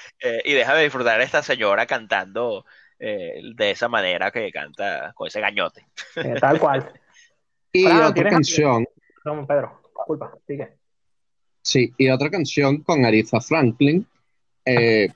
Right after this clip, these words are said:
Speaker 3: pero ahora en dúo con, con Annie Lennox y su banda de
Speaker 2: Ok.
Speaker 3: Eurythmics.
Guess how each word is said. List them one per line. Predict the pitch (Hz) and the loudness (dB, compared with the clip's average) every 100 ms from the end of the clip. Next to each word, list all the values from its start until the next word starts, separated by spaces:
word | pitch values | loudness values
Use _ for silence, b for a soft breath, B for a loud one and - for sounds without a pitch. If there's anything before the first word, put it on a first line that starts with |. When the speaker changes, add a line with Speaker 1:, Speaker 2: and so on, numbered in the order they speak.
| - | -2
Speaker 3:
pero | 120 | 2
ahora | 113 110 110 | 4 4 2
en | 120 | 2
dúo | 139 143 123 165 - | 4 4 2 0 -2
con, | 117 107 98 87 | 2 2 0 -4
con | - 101 98 - 107 | -2 -2 -2 -6 -2
Annie | 110 107 | 2 4
Lennox | 107 117 113 117 139 - - - | 4 4 2 0 0 -6 -8 -2
y | 113 | 0
su | - 107 | 2 4
banda | 101 104 113 131 | 4 4 2 4
de | 117 | 4
Speaker 2:
Ok. | |
Speaker 3:
Eurythmics. | 104 139 135 127 - _ - - | 4 2 -2 -6 -8 _ -14 -14